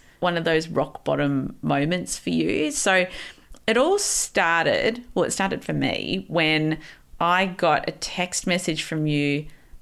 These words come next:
must have been at six in the morning saying, "Are you awake?" And,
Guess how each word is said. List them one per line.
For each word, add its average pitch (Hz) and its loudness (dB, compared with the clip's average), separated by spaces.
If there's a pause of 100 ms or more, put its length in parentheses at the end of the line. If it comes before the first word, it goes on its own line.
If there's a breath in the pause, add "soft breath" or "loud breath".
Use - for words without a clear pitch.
must 262 -6
have 330 -4
been 285 2
at - -2
six - -2
in 165 0
the 156 2
morning 143 0
saying, 151 0
"Are 156 -2
you 151 -2
awake?" - -2 (460 loud breath)
And, 147 2